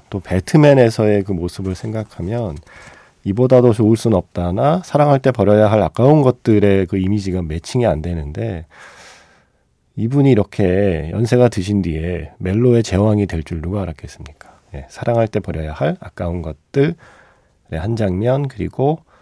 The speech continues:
이어서 잭 니콜슨의 노래였습니다. 음,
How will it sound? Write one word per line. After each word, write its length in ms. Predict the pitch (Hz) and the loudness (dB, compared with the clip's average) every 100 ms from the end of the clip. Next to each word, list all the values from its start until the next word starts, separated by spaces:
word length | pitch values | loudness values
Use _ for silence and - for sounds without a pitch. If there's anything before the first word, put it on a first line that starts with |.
| _ _ _ _ _ 90 | _ _ _ _ _ -8
이어서 260 | 82 92 | -8 -8
잭 160 | - 120 | -2 -2
니콜슨의 440 | 139 127 - 101 | 0 -2 0 0
노래였습니다. 680 | 90 85 87 - 87 85 87 _ _ _ _ _ _ _ _ - | 0 -4 -8 -12 -16 -16 -18 _ _ _ _ _ _ _ _ -8
음, 600 | 110 110 113 113 113 | -6 -4 -4 -6 -8